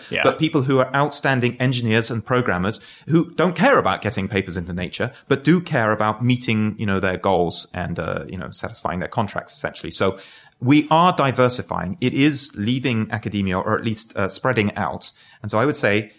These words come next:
Speaker 2: anyone who has a lot of technical expertise in these kind of areas,
Speaker 1: Mm-hmm.
Speaker 2: or anyone who's a very good programmer, the door's now open to participate in the quantum revolution.
Speaker 1: <laughs> That's great. Well, thank you so much for your time.
Speaker 2: Okay. Thank you. It's been fun.
Speaker 1: All right. Thanks for listening.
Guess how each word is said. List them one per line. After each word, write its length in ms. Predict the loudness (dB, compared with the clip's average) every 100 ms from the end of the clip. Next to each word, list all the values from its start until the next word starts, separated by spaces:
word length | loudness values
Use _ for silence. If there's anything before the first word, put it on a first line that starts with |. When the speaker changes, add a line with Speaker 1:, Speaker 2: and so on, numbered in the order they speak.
| -2
Speaker 2:
anyone 260 | 0 2
who 80 | 2
has 160 | 0 0
a 60 |
lot 100 | 0
of 80 | -2
technical 400 | -4 -6 -4 -4
expertise 480 | -4 -4 -2 -2 -4
in 80 | -4
these 160 | -6
kind 300 | -4 -2 0
of 60 | 0
areas, 320 | 0 0 -2 -8
Speaker 1:
Mm-hmm. 160 | -14 -6
Speaker 2:
or 120 | -4 -2
anyone 260 | -2 0
who's 180 | -2 -4
a 20 |
very 160 | -2 -2
good 160 | -2
programmer, 540 | 0 0 0 0 -2 -4 -12 -12
the 80 |
door's 260 | -2 -2 0
now 200 | 0 2
open 540 | 2 2 0 -6 -8 -12 _
to 140 | -4 -4
participate 880 | 0 -2 0 -2 -2 -6 -6 -8 -8
in 480 | -4 -2 -2 -4 -6
the 80 | -8
quantum 260 | -6 -2 0
revolution. 440 | 0 0 -2 -8 0
Speaker 1:
<laughs> 580 | 2 4 4 2 0 -2
That's 160 | -2 0
great. 200 | -2 0
Well, 120 | 2
thank 180 | 2 4
you 60 | 4
so 160 | 6
much 220 | 4 4
for 60 | 0
your 100 | 0
time. 260 | 0 -2 -6 -6
Speaker 2:
Okay. 180 | -6 -6 -10
Thank 220 | -6 -4 -2
you. 100 | -4 -4
It's 120 | -14
been 100 | -14
fun. 160 | -14 -16 _ _ _ _ _ _ _ _ _ _ 2
Speaker 1:
All 240 | 6 6
right. 280 | 6 2 0
Thanks 180 | -2 -2
for 80 | -2
listening. 400 | -2 -2 -4